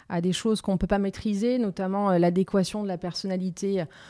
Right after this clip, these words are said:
du manager et de la personne qu'on va recruter. Est-ce que, en personnalité, par exemple, tout simplement, est-ce que ça va matcher ? Euh, mais ce qui est intéressant, euh, sur un, un recrutement réussi, c'est que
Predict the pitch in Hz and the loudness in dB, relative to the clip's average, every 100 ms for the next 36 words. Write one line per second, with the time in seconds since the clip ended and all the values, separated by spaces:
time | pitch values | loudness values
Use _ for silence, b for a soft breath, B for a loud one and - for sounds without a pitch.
0 | B 165 190 202 196 185 202 214 196 175 | B 2 6 8 6 8 8 8 6 2
1 | 170 165 - 190 - 170 165 165 185 262 | 0 -4 -4 -6 -6 -6 -6 -6 -6 -4
2 | 277 - 175 165 151 170 - 190 180 185 | -4 -6 -8 -8 -6 -6 -6 -6 -4 -2
3 | 220 226 170 160 160 202 - - - 175 | 0 0 0 0 2 0 0 -12 -12 -4
4 | 175 - 185 185 175 156 185 170 165 165 | -4 0 0 2 0 -2 -4 -2 0 2
5 | 165 - - 247 285 B B B B B | 0 0 0 0 -2 B B B B B
6 | 190 185 165 156 156 175 - 226 214 208 | 0 2 2 2 0 -2 2 2 4 2
7 | 220 214 208 254 269 240 - 190 175 165 | 4 4 4 4 4 2 -2 0 2 2
8 | 156 160 156 160 - - - - 180 175 | 0 -2 -4 -6 -10 -14 -10 -2 2 0
9 | - _ - - - 160 180 196 185 208 | -2 _ -20 -12 -8 -4 -2 -2 2 4
10 | 202 196 190 - 254 254 - 208 - 185 | 6 6 4 2 2 2 0 -2 0 2
11 | 170 | 2